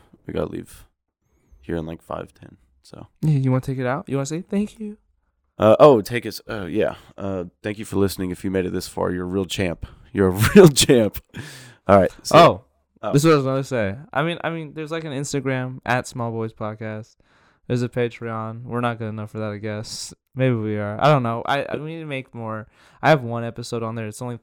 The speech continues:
Speaker 2: thirty minutes because the other one got, uh, defiled. But, um,
Speaker 1: <laughs>
Speaker 2: I wanna post more stuff on there. And I don't know if this is YouTube, Bill Bennett. I don't know.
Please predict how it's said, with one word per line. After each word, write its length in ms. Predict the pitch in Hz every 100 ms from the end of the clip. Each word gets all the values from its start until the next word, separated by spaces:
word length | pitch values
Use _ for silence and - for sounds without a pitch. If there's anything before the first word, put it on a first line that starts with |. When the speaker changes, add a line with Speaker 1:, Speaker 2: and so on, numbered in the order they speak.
| -
Speaker 2:
thirty 220 | 120 113
minutes 360 | 110 117 113
because 260 | - 107 110
the 120 | 113
other 120 | 113 113
one 180 | 110
got, 220 | 107 98 98
uh, 240 | 101 90
defiled. 720 | - 113 117 113 113 107 104 _ _ _ - _
But, 200 | - 113
um, 300 | 107 101 95 - - -
Speaker 1:
<laughs> 280 | - - -
Speaker 2:
I 100 | 127
wanna 400 | 143 151 139 101 - _ _
post 260 | - 98 101
more 120 | 98
stuff 300 | 98 101 101
on 160 | 98 98
there. 240 | 98 110 -
And 280 | 95 98 -
I 80 | 143
don't 100 | 151
know 80 | 113
if 80 |
this 140 | 101 107
is 60 |
YouTube, 480 | 104 104 104 113 107
Bill 160 | 110 104
Bennett. 240 | 104 104
I 80 | -
don't 80 | 131
know. 200 | 117 110